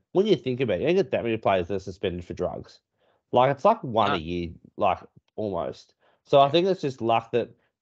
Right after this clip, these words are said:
Speaker 1: these <laughs> two have come out in the space of forty-eight hours of each other. Um, and it's probably worked potentially quite well for Hollands because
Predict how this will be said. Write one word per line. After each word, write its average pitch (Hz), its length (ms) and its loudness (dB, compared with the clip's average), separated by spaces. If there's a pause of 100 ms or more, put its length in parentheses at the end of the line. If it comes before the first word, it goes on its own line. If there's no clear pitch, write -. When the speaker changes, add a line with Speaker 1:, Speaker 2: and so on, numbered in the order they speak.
(460)
Speaker 1:
these 123 340 0 (100)
<laughs> - 120 -2
two 196 80 8
have 202 240 4
come 175 260 4
out 160 140 2
in 156 160 -6
the 151 120 -10
space 147 440 -2
of 170 160 -6 (260)
forty-eight 196 760 4
hours 147 340 0
of 151 120 -4
each 131 240 -8
other. 127 360 -4 (420)
Um, 170 300 2
and 190 140 -2
it's 196 120 -12
probably 208 340 -2
worked 165 460 -2
potentially 139 460 -10
quite 131 220 0
well 113 180 0
for 202 120 0
Hollands 101 360 -4
because 139 380 -6